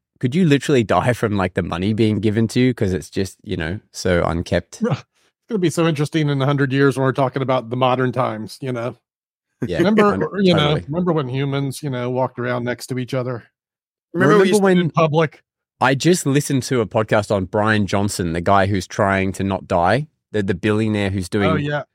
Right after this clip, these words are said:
Speaker 1: all these tests. Really, actually very interesting. And he's basically saying eventually A I will be able to, like, s-, s-, do tests on your body and just feed to you the stuff you need to keep
Speaker 2: Yeah.
Speaker 1: you
Speaker 2: I love
Speaker 1: living as long
Speaker 2: that someone's in that race right now.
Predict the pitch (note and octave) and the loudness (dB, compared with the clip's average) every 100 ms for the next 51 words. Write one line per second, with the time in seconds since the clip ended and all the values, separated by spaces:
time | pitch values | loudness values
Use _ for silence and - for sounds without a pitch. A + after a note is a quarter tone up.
0 | _ _ - G#2+ G2+ - A#2+ - _ A#2+ | _ _ -6 -2 -2 0 -2 -2 _ -8
1 | C3 F3+ G3+ F3+ - B2+ B2+ - C#3+ A#2 | 0 4 6 4 2 -2 -2 -2 0 0
2 | G#2+ G#2 F#2 A2 A2+ G#2 G2+ G2+ - F#2 | 0 -6 -2 0 2 0 -4 -8 -6 -6
3 | F#2 _ - G#2+ G#2+ - D3+ C#3+ D3 B2+ | -8 _ -6 -4 -4 0 0 0 0 -2
4 | - A2+ G#2+ G#2 A2+ A#2 B2+ A#2+ - G#2+ | 0 2 2 0 0 0 -2 -2 -2 0
5 | G2+ G2+ G2+ G2+ G2 F#2+ F2+ G2 - G2+ | 2 2 2 0 0 0 0 -2 -2 0
6 | F2+ - - - - _ - G2 - - | 0 -4 -14 -20 -20 _ -4 -2 -4 -10
7 | _ _ _ - - _ _ _ B2+ A#2 | _ _ _ -12 -12 _ _ _ 0 2
8 | - A#2 B2 G#2 F#2 G#2 G2 - G2+ G2+ | 2 0 2 0 2 2 2 0 -2 -2
9 | G#2+ - _ _ - - C#3 C#3 - G#2+ | -4 -8 _ _ -20 -2 2 2 2 -2
10 | G2 F#2 G2+ - G2+ - A2+ F#2+ F#2+ F2+ | 0 0 -2 -2 -2 0 0 0 0 0
11 | D#2+ G2 - G2 C3+ F#2 F2+ F2 - _ | -4 -8 -6 -6 -4 -4 -4 -6 -10 _
12 | _ - D3 D3+ E3 - C3 D3 C3+ - | _ -6 0 4 4 2 0 -2 -2 -6
13 | F3 D#3 D3+ C#3 D3+ D3 C3+ B2+ C3 - | -6 -4 -4 -2 -2 -2 -4 -6 -8 -8
14 | A#2 A2+ G#2+ G#2 | -12 -14 -18 -20